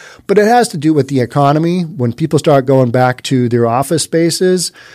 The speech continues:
that starts to revitalize the downtown core areas. And that is the swing that is happening right now.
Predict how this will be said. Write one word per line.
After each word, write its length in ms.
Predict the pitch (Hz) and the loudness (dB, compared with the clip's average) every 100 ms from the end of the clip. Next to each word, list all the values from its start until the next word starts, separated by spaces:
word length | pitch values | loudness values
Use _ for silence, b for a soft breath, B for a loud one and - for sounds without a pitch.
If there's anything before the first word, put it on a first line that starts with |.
| B | B
that 160 | B 131 | B -4
starts 280 | - 151 151 | 2 2 2
to 80 | 123 | 0
revitalize 680 | 120 131 131 131 135 131 127 | 2 4 4 4 4 4 2
the 100 | 120 | -2
downtown 640 | 113 127 127 127 123 117 | -2 0 0 -2 -2 -2
core 300 | - 131 120 | -2 0 0
areas. 500 | 117 117 120 110 110 | 0 0 0 -2 -4
And 160 | 127 135 | -2 0
that 240 | 170 185 | 0 0
is 160 | 180 143 | 0 0
the 120 | 139 | -2
swing 420 | - 160 151 165 | -2 0 0 2
that 120 | 139 | 2
is 100 | 123 | 0
happening 540 | 139 135 131 123 113 107 | 0 0 2 0 0 -2
right 920 | 107 117 135 151 170 185 185 175 156 | -4 -4 -4 -2 0 4 4 4 2
now. 560 | 139 127 113 98 92 | 0 0 -2 -4 -10